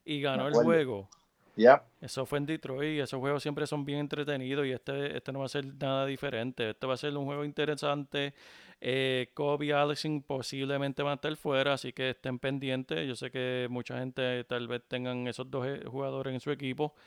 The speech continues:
Speaker 1: Y este, Adam Jones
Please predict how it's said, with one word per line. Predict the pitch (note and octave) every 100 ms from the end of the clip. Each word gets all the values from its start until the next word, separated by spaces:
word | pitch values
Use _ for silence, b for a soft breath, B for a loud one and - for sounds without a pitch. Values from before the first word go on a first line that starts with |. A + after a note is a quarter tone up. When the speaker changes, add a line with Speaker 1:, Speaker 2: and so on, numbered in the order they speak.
| B B B B B _
Speaker 1:
Y | E3 E3 D#3+
este, | D#3 - - D3+ D3 C#3+ C3+ B2+ A#2+ G#2 G#2 _ -
Adam | C#3 C3+ B2+ B2
Jones | A2+ C#3 F#3+ G#3 G#3+ - - -